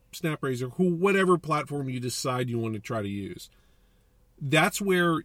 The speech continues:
you really need to emphasize the importance,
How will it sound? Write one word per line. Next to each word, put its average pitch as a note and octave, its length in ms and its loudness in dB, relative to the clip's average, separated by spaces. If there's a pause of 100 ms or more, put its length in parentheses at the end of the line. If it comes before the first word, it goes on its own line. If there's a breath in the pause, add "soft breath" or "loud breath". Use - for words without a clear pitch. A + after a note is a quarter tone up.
you C3+ 200 -2
really C#3 480 0
need C3 400 0
to A#2+ 520 -2 (800)
emphasize C#3+ 640 2
the B2 120 0
importance, C3 800 -2